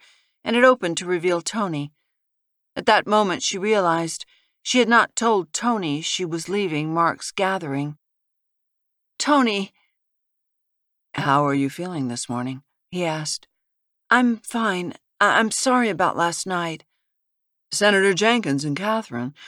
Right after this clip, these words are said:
said that you suddenly weren't feeling well. Jenkins said that you had gotten a cab home." Tony started. Nicole didn't say anything. She wanted to hear what else Senator Jenkins had said.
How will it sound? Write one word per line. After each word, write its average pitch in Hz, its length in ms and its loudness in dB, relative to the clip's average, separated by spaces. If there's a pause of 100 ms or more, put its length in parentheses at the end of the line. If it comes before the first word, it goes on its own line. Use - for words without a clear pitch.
(180)
said 165 280 0
that 160 180 4
you 170 140 -2
suddenly 175 400 0
weren't 151 260 -2
feeling 185 400 -6
well. - 340 -10 (800)
Jenkins 170 560 0
said 147 200 -2
that 143 200 -4
you 160 200 -4
had 151 160 -2
gotten 156 260 0
a 160 40 -6 (140)
cab 202 220 -6
home." 131 340 -8 (1160)
Tony 190 300 -2
started. 165 520 -4 (1200)
Nicole 175 360 -4
didn't 143 260 -6
say 165 240 -6
anything. 165 460 -10 (1080)
She - 180 -6
wanted 214 260 2
to 185 80 -4
hear 185 180 -2
what 175 220 0
else 190 320 0
Senator 147 480 -6
Jenkins 160 560 -8
had 151 160 -16
said. 151 420 -8